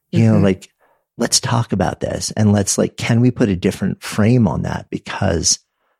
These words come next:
Speaker 1: until that happens, there's gonna be a, a whole lot of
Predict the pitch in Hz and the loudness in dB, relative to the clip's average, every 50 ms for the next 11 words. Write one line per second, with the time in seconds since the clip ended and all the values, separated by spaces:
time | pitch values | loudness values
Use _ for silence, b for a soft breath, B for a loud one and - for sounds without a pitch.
0 | _ _ - 123 - - - 135 110 104 - - 143 147 - - - 104 92 90 | _ _ -6 -4 -4 -2 -2 -2 -2 -2 -4 -4 -4 -4 -4 -4 -4 -4 -4 -4
1 | - 85 87 82 80 78 80 - - - - - _ _ _ _ _ _ _ _ | -6 -8 -8 -8 -8 -6 -8 -8 -6 -8 -8 -10 _ _ _ _ _ _ _ _
2 | _ - - 120 113 - 127 127 117 110 113 113 104 101 - - - 98 - - | _ -8 -4 -4 -4 -2 0 0 2 2 2 2 2 2 0 -2 -4 -6 -6 -8
3 | - - 104 95 90 90 90 87 90 95 - - 101 92 92 92 90 - - | -4 0 0 2 2 0 0 -2 -2 -2 -4 -4 -6 -4 -4 -6 -8 -12 -20